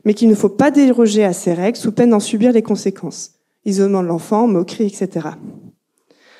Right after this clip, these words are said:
Là où bas blesse, et on vient de le voir, c'est que le contrôle social, il est souvent utilisé à des fins de domination.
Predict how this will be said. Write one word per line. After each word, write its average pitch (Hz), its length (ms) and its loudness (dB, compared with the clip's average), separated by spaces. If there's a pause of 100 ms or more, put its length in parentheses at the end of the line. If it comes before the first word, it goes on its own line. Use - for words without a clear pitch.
(520)
Là 269 160 4
où 277 100 6
bas 247 200 4
blesse, 302 500 0
et 220 80 4
on 214 80 4
vient 220 160 2
de 220 60 4
le 247 80 6
voir, 311 220 4
c'est 269 140 0
que 233 80 -6
le 196 80 2
contrôle 214 380 2
social, 269 440 0
il 202 120 0
est 190 40 4
souvent 285 360 2
utilisé 262 440 2
à 233 120 4
des 196 120 4
fins 240 200 2
de 233 60 2
domination. 214 580 2